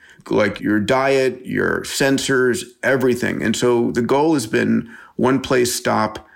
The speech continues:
that is your fiduciary for your health, that the best in class across all of these things. So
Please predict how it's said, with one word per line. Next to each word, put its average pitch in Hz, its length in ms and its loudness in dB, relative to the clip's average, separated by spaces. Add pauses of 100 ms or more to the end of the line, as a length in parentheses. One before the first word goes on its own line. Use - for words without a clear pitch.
(280)
that 101 520 -2
is 104 320 2
your 110 160 2
fiduciary 117 760 2
for 113 120 -4
your 98 160 0
health, 95 380 -2
that 101 400 -4
the 123 180 0
best 143 340 0
in 143 100 2
class 117 400 -2
across 113 380 -2
all 131 380 0
of 123 100 0
these 104 220 -4
things. 101 300 -2
So - 280 -2